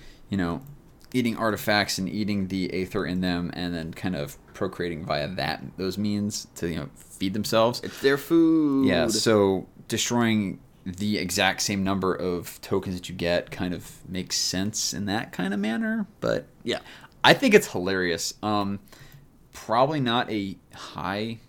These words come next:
Speaker 1: probably not a pack one, pick one, unless the pack is incredibly weak. Um,
Speaker 2: No.
Speaker 1: but it's definitely one of those, if you're in red and somewhere down your draft, you're like, "I need a g-,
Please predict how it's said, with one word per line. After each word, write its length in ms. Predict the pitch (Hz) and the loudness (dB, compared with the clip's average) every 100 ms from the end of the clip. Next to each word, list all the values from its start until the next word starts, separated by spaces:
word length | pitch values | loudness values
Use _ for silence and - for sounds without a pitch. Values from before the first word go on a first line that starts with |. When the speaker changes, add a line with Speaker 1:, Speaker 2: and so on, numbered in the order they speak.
| - - _ _ _ | -20 -20 _ _ _
Speaker 1:
probably 220 | - 151 | -2 0
not 140 | 147 110 | 2 2
a 20 | |
pack 180 | 113 107 | 0 -2
one, 120 | 101 | -4
pick 200 | 101 87 | -6 -4
one, 280 | 87 82 73 | -4 -6 -8
unless 260 | 95 87 - | -8 -8 -8
the 80 | |
pack 300 | - 98 90 | -8 -6 -6
is 100 | 95 | -8
incredibly 540 | 95 92 101 104 101 98 | -10 -6 -2 -2 -2 -4
weak. 420 | 90 92 - - - - - - - _ - | -6 -8 -12 -20 -20 -20 -20 -20 -20 _ -12
Um, 260 | 87 80 | -10 -6
Speaker 2:
No. 140 | 104 - - - - | -6 -6 -12 -12 -2
Speaker 1:
but 320 | 98 95 - | 0 0 -2
it's 160 | 101 - | -8 0
definitely 300 | 123 131 110 | 0 0 -2
one 80 | 104 | 0
of 60 | |
those, 220 | 104 98 90 | 2 2 -2
if 160 | - | -6
you're 140 | 98 90 | -4 -4
in 100 | 87 | -4
red 440 | 82 85 87 - | -2 -2 -4 -6
and 640 | 82 82 78 78 73 135 - - - _ - | -8 -8 -8 -10 -12 -12 -14 -16 -20 _ -18
somewhere 380 | - - 98 95 | -12 -8 -6 -4
down 180 | 92 90 | -4 -4
your 80 | 85 | -6
draft, 600 | 80 82 87 101 - - _ - - - - - - - - - - _ - | -4 -2 0 -2 -6 -20 _ -20 -20 -20 -20 -20 -20 -20 -20 -20 -20 _ -12
you're 200 | 95 95 | -6 -2
like, 360 | 87 85 - - | -2 -2 -6 -10
"I 120 | 87 | -8
need 180 | 95 87 | -6 -8
a 40 | |
g-, 140 | 87 | -10